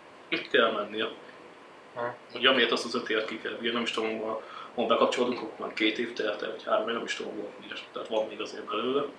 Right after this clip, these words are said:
Speaker 2: Mhm.
Speaker 1: És akkor ez a gyerekesség, hogy így ugye nem beszélnek meg sok mindent, és akkor ebből jönnek problémák, hogy akkor azt hiszi, az egyik ezt csinálta a pártjának vele szemben, meg ilyen, tehát mindegy, vannak ilyenek, és akkor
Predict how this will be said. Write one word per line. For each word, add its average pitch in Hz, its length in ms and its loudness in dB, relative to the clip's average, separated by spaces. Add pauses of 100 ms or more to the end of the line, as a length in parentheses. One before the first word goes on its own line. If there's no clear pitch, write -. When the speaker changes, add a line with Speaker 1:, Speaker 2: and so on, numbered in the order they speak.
Speaker 2:
Mhm. 135 100 0 (1400)
Speaker 1:
És 127 220 2
akkor 131 180 4
ez 123 60 6
a 127 40 6
gyerekesség, 110 720 4
hogy 107 160 0
így 110 140 -2
ugye 117 160 4
nem 120 180 6
beszélnek 107 480 2
meg 104 120 0
sok 135 220 2
mindent, 151 440 0 (180)
és 107 160 0
akkor 110 280 4
ebből 107 240 2
jönnek 104 220 0
problémák, 110 580 2
hogy 104 80 -2
akkor - 220 -2
azt - 100 -2
hiszi, - 160 -8
az 104 100 0
egyik 104 180 -2
ezt - 160 0
csinálta 107 320 0
a 95 120 -4
pártjának 107 560 2
vele 117 180 0
szemben, 107 320 -6
meg 107 160 -8
ilyen, 110 160 -4
tehát 123 160 2
mindegy, 113 240 0
vannak 107 320 -4
ilyenek, - 220 -8
és - 120 -6
akkor - 140 -8